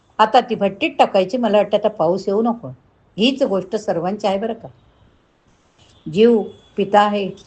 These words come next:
प्रवृत्ती निवृत्ती त्यांच्या मुली आहे. या दोन मुली एकत्र राहू शकत नाही. जर त्या एकत्र राहिल्या त्या, त्या दुःखी होतील. निवृत्तीचा आनंद घ्यायचा असेल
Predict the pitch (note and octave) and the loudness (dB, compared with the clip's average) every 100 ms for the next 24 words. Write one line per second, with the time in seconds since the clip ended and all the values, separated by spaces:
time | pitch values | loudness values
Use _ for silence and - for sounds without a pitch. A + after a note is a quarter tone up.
0 | _ - A3 C4+ D#4+ - C4+ A3 A3+ B3 | _ 2 4 6 2 0 0 2 2 2
1 | B3 G#3 G#3 F#3 D#3+ F#3 F#3 D#3 - _ | -2 -2 0 -2 -2 -2 -4 -8 -16 _
2 | - A3 A3 A3+ A#3 A3 A#3 - A#3 C#4+ | 2 4 6 6 6 4 2 2 4 2
3 | C#4 A3 F#3+ G3 F#3 - F#3+ - D3 D3+ | 2 2 0 -2 -4 -6 -6 -8 -12 -14
4 | _ _ _ F#3 G#3 G#3 F#3+ F3+ F#3 G#3 | _ _ _ 2 2 4 2 2 2 0
5 | F3+ F3+ F#3+ A3 C4+ A3+ - F3 F3+ F#3 | 2 2 2 4 2 2 0 -2 -2 -2
6 | D4 D4+ - C#3 C3+ _ _ _ G3 A3 | -2 0 -2 -8 -10 _ _ _ 4 4
7 | B3+ B3 A#3 A3 F#3 G3+ A#3+ C4+ C4+ C4 | 4 0 -2 0 0 2 2 4 4 4
8 | B3+ A#3+ C#4 C4+ | 2 6 4 4